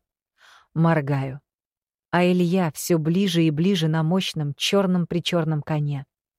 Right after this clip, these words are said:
"То же самое могу и у тебя спросить, Варя", усмехается нахал на мой вопрос.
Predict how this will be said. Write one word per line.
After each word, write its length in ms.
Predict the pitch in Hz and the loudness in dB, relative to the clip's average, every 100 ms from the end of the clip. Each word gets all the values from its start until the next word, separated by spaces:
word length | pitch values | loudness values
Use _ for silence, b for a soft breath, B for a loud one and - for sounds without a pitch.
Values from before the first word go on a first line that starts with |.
| _ _ _ b b b b b b b _ _ _ - | _ _ _ b b b b b b b _ _ _ 0
"То 80 | 226 | 0
же 140 | 269 | 0
самое 320 | - 277 269 | 0 0 2
могу 300 | 247 240 226 | 2 2 0
и 180 | 233 240 | 0 0
у 100 | 240 | 0
тебя 320 | - 196 170 | 0 0 0
спросить, 500 | 185 - 262 - 143 | 0 -2 -4 -4 -8
Варя", 380 | 143 147 123 127 - _ _ _ _ _ _ _ _ _ | -2 -2 -2 -8 -12 _ _ _ _ _ _ _ _ _
усмехается 680 | 160 - 170 - 147 139 160 | -4 0 0 2 0 0 -2
нахал 340 | 156 - 170 | -2 0 0
на 140 | 156 147 | 0 -2
мой 140 | 147 | 0
вопрос. 560 | 156 160 151 139 - | -2 -2 -4 -4 -6